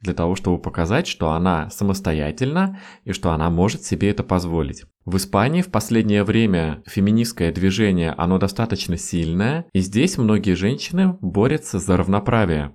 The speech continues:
притом во всех возможных контекстах, в том числе и в вопросах, кто за кого платит. Поэтому может вполне спокойно быть такая ситуация, что женщина даже может обидеться, когда мужчина настаивает на том, чтобы он заплатил за счёт.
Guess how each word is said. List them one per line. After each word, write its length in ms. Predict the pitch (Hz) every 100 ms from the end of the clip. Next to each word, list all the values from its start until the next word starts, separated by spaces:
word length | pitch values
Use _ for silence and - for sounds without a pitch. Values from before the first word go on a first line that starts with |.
| -
притом 600 | 92 - 143 175 196 -
во 180 | 90 90
всех 300 | - 131 -
возможных 560 | 87 90 98 107 98
контекстах, 720 | - 85 - 87 - - 71 - _ _
в 120 | _ -
том 240 | 107 156
числе 420 | - 185 185 196
и 140 | 190 98
в 80 |
вопросах, 640 | 82 82 - 127 - 175 -
кто 320 | - 101 123
за 120 | 107
кого 280 | 92 82 95
платит. 480 | 87 78 - - - -
Поэтому 400 | 113 127 90 87
может 320 | 107 131 113
вполне 320 | - 101 127
спокойно 460 | 127 101 135 123 101
быть 180 | 107
такая 300 | - 95 90
ситуация, 580 | 87 - 90 101 135 -
что 220 | 85 98
женщина 400 | 85 117 - 127
даже 240 | 95 104 104
может 340 | 101 98 - -
обидеться, 720 | 80 85 - - - 165 -
когда 280 | 98 92 104
мужчина 460 | 101 101 - 107
настаивает 640 | 85 90 - 95 82 80 -
на 120 | 82
том, 380 | - 139 196 196
чтобы 260 | - 85 85
он 160 | 107
заплатил 480 | 131 104 87 82 101
за 160 | 92 95
счёт. 380 | - 82 -